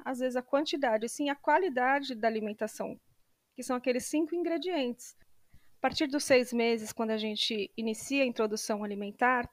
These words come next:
tem um outro método que eu gosto bastante, que é o B L W. É um método de introdução alimentar que ajuda muito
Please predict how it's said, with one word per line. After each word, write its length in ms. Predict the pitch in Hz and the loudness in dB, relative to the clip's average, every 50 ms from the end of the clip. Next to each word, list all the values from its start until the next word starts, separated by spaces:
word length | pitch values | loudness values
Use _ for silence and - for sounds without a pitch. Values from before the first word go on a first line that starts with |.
| _ | _
tem 140 | - 254 262 | -4 -2 0
um 100 | 262 254 | 2 2
outro 260 | 269 294 311 - 277 | 2 2 2 0 -2
método 540 | 247 240 226 233 240 247 247 - 240 - - | 0 0 0 0 0 -2 -2 -6 -12 -16 -8
que 100 | - 220 | -4 -2
eu 60 | 208 | 0
gosto 320 | 214 233 247 240 - - 220 | 2 2 2 2 -2 -2 2
bastante, 720 | 220 214 220 - - 247 247 247 233 220 - - - - _ _ _ - - - - - _ _ _ _ - | 2 2 2 2 0 2 2 2 2 0 -2 -4 -4 -6 _ _ _ -20 -20 -20 -20 -20 _ _ _ _ 2
que 80 | - | 6
é 60 | 262 247 | 6 6
o 40 | |
B 100 | 220 226 277 | 8 8 8
L 240 | 285 294 285 294 254 | 8 8 8 6 4
W. 760 | 214 240 233 226 214 208 202 208 208 208 208 - - - - - _ - | 6 8 10 10 10 8 4 -2 -8 -8 -8 -8 -10 -10 -12 -12 _ 0
É 100 | - 254 | 2 4
um 140 | 277 285 | 4 4
método 560 | 269 247 254 269 277 269 269 - 240 214 220 202 | 4 4 6 6 6 4 4 0 -6 -6 -6 -4
de 100 | 220 226 | -4 -4
introdução 500 | 226 - 240 220 208 226 - - 233 214 | 0 0 0 0 0 -2 -2 -2 -2 0
alimentar 720 | 214 208 208 208 202 214 - 247 247 254 240 233 226 - _ - | 0 -2 -2 -4 -6 -4 0 2 4 4 4 2 -2 -6 _ -2
que 100 | - 277 | 2 4
ajuda 380 | 262 262 240 277 285 269 285 277 | 4 4 4 4 6 8 8 8
muito 680 | 269 254 269 285 311 311 302 277 - - - 233 202 | 8 8 8 8 8 8 6 4 2 0 0 0 0